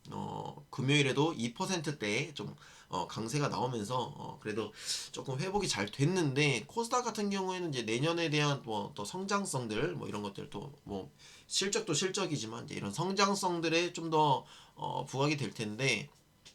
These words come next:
그렇다면 바이오도 내년에 충분히 성장성을, 어, 기대해 볼 수 있는 그런 테마이다 보니까,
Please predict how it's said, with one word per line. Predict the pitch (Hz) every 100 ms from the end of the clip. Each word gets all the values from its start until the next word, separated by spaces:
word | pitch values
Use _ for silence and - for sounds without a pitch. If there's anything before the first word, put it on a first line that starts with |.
| _ - - - - -
그렇다면 | 147 214 190 180
바이오도 | - - 185 254 254 147 147 151
내년에 | 113 123 135 131 131
충분히 | - 240 247 226 214
성장성을, | 202 202 214 208 175 160 214 - -
어, | 95 90
기대해 | - 117 131 160
볼 | 190 160
수 | 139
있는 | 110 101 104
그런 | 104 104
테마이다 | 120 165 180 165 139
보니까, | 131 107 101 139 127